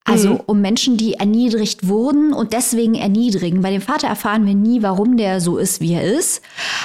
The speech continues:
Speaker 1: Aber, äh, das Thema, das sich durchzieht in allen Beziehungen, die hier aufgezeigt werden, ist halt wirklich, äh, das Thema der Erniedrigung und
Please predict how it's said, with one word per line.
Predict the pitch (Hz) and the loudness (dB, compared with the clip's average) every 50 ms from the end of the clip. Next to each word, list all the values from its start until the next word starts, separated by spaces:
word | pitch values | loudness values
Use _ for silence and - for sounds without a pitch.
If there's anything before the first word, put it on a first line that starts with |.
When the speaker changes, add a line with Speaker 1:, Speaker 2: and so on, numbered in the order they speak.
| - - - _ _ _ | -10 -12 -14 _ _ _
Speaker 1:
Aber, | - 208 202 220 214 220 214 214 214 - - - | -8 -6 -4 -2 -2 0 0 -2 -2 -4 -4 -8
äh, | - - - - 76 - - - | -10 -10 -12 -12 -14 -14 -10 -8
das | - 214 - - | -6 -6 -6 -6
Thema, | - - 254 277 285 320 294 | -6 -4 -2 0 0 0 0
das | 262 254 240 - | -2 -2 -4 -4
sich | 220 196 - - - | -4 -4 -4 -6 -4
durchzieht | - 214 240 262 - - - - 247 226 - | -2 -2 -2 -2 -2 -4 -4 -4 -4 -2 -2
in | 220 202 - | -2 -2 -2
allen | - 190 202 226 247 269 285 285 277 285 277 - | -2 -2 0 0 2 2 2 2 2 0 0 -2
Beziehungen, | - 226 226 - - - - 262 269 277 240 214 196 185 185 185 180 175 180 180 - _ _ _ _ _ _ _ - | -4 -4 -4 -4 -4 -4 -2 0 0 2 2 2 2 2 2 2 2 0 0 -2 -6 _ _ _ _ _ _ _ -4
die | 208 | -2
hier | 196 208 208 - 180 | -2 0 0 0 -2
aufgezeigt | 196 190 - - - - - - 185 185 185 - _ | -2 -4 -4 -8 -8 -6 -4 -4 -4 -4 -6 -6 _
werden, | - 180 175 180 - | -4 -4 -2 -2 -2
ist | - 190 - | -4 -4 -2
halt | 233 202 202 202 | -4 -4 -2 -2
wirklich, | 202 226 226 - 254 226 - - - - | -2 -2 -2 -2 -4 -4 -4 -4 -6 -8
äh, | - - - - | -12 -14 -12 -8
das | - 208 196 | -6 -6 -4
Thema | - - 240 226 220 208 | -2 -2 0 0 0 0
der | 196 208 208 | 0 -2 -2
Erniedrigung | - - 202 196 202 220 247 233 233 - 208 180 - 170 175 175 190 214 240 269 294 - - _ _ _ - - _ _ _ _ _ _ _ _ _ _ - | -2 0 0 2 2 2 2 0 0 -2 -2 -2 -2 -2 0 0 2 2 0 0 -2 -4 -8 _ _ _ -20 -20 _ _ _ _ _ _ _ _ _ _ -2
und | 226 214 214 220 233 226 226 226 | 0 2 2 2 2 2 0 -2